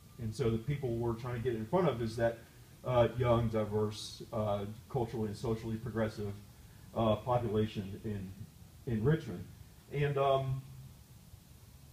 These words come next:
and so we created this thing called the R V A Global Tour, and R V A is the, uh,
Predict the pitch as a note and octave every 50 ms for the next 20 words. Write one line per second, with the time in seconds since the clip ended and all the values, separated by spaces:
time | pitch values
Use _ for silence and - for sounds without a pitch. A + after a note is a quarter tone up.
0 | - - - - - - - - - - - - - - - - - - - -
1 | - - - - - - - D#3+ D#3 D3 - - E3 D#3 D3+ D3 C#3+ C#3+ - -
2 | - - - - - - - - - - - - - - - - - - - -
3 | - - - - - - - - - - - - - - E3+ E3+ E3+ E3+ - F#3+
4 | F#3+ F#3 F3+ F3+ E3 E3 - C3+ D3 - - - E3+ D3+ D3 C#3+ - C#3+ C3+ A#2+
5 | A#2 A2+ - C3+ C3+ C3+ C3 B2+ B2+ B2+ A#2+ A2 G#2+ A2 A2+ A#2 A2 A2 - -
6 | A#2 G#2+ A2 G#2 A2 A#2 C3+ C3+ C3+ C3 C3 A#2+ A#2 A2+ A2 G#2 G2+ G2+ - -
7 | A#2 G#2+ G#2 G#2 G2+ G#2 G#2